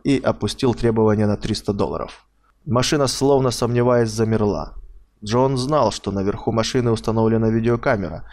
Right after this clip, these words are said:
делая мгновенный снимок того, кто получает деньги. Но Джон предусмотрительно сбрызнул объектив подсушивающим дезодорантом.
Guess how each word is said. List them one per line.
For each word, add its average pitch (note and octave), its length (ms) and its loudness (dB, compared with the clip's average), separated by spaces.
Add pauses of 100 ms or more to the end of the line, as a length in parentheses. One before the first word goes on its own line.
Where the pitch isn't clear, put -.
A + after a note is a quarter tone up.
(240)
делая A2 320 4
мгновенный A2 540 0
снимок A#2 380 -2
того, A#2+ 240 2
кто - 160 -12
получает G#2 520 0
деньги. G2 420 -4 (140)
Но C3+ 120 0
Джон D#3+ 240 0
предусмотрительно B2+ 760 0
сбрызнул A2 600 0
объектив A2 720 -2 (260)
подсушивающим B2+ 760 0
дезодорантом. G#2+ 720 -2